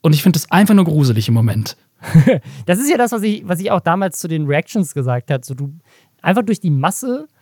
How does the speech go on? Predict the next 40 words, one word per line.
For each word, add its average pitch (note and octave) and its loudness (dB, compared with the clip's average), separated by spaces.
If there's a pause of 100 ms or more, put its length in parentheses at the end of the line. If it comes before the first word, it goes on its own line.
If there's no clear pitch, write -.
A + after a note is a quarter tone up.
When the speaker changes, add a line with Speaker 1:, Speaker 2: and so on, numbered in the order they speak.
(220)
Speaker 2:
und F3+ 0
dadurch, C#3+ -4
dass - -6
du D#3+ -12
viel G#3 -2
weniger A3+ 0
Aufwand D#3 -2
hast, C3 -8
aber C#3+ -2
wahrscheinlich E3 -4
mehr D#3 0
Geld E3 -2
auch C3+ -2
sogar D3 -4
verdienst, D#3+ -4
weil C3 -6
der B2+ -4
C C#3+ -6
P - -10
M D3 -6
höher B2 -2
ist, - -10
äh, C3+ 0
weil C3 -4
du B2+ -6
einfach B2 -8
mehr B2 -4
Watchtime C#3 -6
generierst A#2 -8
und B2 -16
so A2+ -12
weiter, D3 -8 (280)
lohnt B3 4
es A#3+ -4
sich - -10
einfach F#3+ -2
mehr, F3+ -2 (240)
Content G3 0
zu D#3+ -10
machen D#3 -4